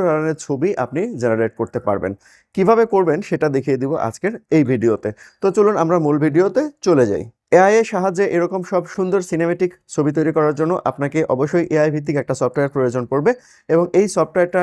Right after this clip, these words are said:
ইনস্টল করার জন্য আমরা সরাসরি মোবাইল থেকে প্লে স্টোরে চলে যাচ্ছি এবং প্লে স্টোরে যে সার্চ আইকন রয়েছে সেই সার্চ আইকন থেকে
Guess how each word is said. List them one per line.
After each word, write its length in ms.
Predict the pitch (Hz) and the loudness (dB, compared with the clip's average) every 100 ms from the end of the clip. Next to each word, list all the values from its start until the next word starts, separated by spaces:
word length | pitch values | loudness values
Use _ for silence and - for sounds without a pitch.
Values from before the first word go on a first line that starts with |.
| - | -2
ইনস্টল 260 | 151 147 170 | -4 -2 -2
করার 180 | 156 139 135 | 2 2 0
জন্য 120 | 156 165 | -2 -2
আমরা 140 | 131 135 | 0 0
সরাসরি 340 | 147 139 151 151 135 | 0 -2 0 -2 2
মোবাইল 200 | 123 131 | 2 2
থেকে 140 | 139 156 | -2 -2
প্লে 100 | 143 139 | -2 -2
স্টোরে 200 | - 156 151 | 0 -2 0
চলে 120 | 143 139 | 2 0
যাচ্ছি 200 | 139 208 - - - - | 0 -2 -4 -12 -16 -4
এবং 140 | 147 151 | -2 0
প্লে 120 | 170 180 | 2 2
স্টোরে 240 | 185 196 202 | 2 2 2
যে 80 | 156 151 | 2 0
সার্চ 180 | 165 151 160 | 2 2 2
আইকন 200 | 160 165 | 0 2
রয়েছে 220 | 135 123 196 - | 2 2 -2 -4
সেই 140 | 151 | -4
সার্চ 480 | 156 151 151 _ - - 139 | 0 -2 -2 _ -16 -2 0
আইকন 220 | 135 160 151 | 0 -2 -2
থেকে 160 | 147 | -2